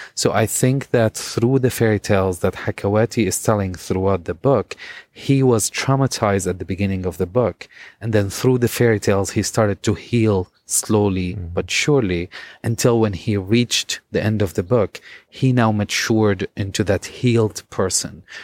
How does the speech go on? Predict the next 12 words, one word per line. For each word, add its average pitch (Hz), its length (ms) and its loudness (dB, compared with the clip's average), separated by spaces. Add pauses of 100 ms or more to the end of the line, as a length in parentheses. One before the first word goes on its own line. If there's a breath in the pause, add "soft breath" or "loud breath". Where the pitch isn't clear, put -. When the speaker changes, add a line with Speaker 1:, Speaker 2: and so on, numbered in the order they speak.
(100 loud breath)
Speaker 1:
who's 113 180 0
not 131 180 4
the 135 80 2 (140)
same 120 160 4
as 92 140 -4
the - 100 -4
person 113 340 0
he 95 120 -2 (200)
used - 200 -2
to - 80 0
be. - 260 -16 (520 soft breath)
It, 110 200 2